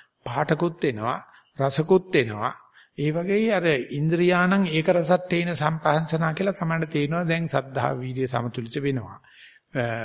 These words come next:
සද්ධාවයි ප්‍රඥාවයි, වීර්යයි සමාධියයි සමතුලිත වෙනවා. හරියට නිකන් බටර් කෑල්ලක්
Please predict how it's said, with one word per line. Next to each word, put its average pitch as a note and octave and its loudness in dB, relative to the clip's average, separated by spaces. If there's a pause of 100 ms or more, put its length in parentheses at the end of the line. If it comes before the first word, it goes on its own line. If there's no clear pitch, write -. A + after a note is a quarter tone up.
(120)
සද්ධාවයි B2 -2 (160)
ප්‍රඥාවයි, A#2+ -2
වීර්යයි C#3+ 0
සමාධියයි C3+ -2
සමතුලිත C3 -4
වෙනවා. C3+ -2 (400)
හරියට C#3+ -4
නිකන් C#3 -2
බටර් A#2+ -2
කෑල්ලක් C3+ 0